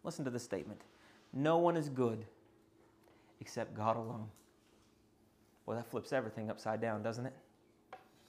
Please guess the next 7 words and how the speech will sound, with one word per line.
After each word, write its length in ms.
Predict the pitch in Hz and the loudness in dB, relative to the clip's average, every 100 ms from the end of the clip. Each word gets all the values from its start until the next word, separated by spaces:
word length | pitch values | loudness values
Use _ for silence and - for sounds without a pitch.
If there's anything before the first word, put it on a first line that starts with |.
| - - - | -20 -20 -6
Oh, 240 | 143 151 160 | 0 2 4
we're 160 | 156 | 2
naturally 500 | 147 151 - 156 151 | 0 -6 -6 -4 -2
good. 440 | 139 143 143 139 135 139 - - _ - - - - _ - | 0 0 0 -2 -4 -12 -18 -20 _ -20 -20 -20 -20 _ -12
We're 80 | 147 | -8
inherently 480 | 139 156 175 139 160 | 0 4 6 6 4
good. 600 | 139 143 139 139 131 | 4 6 6 4 2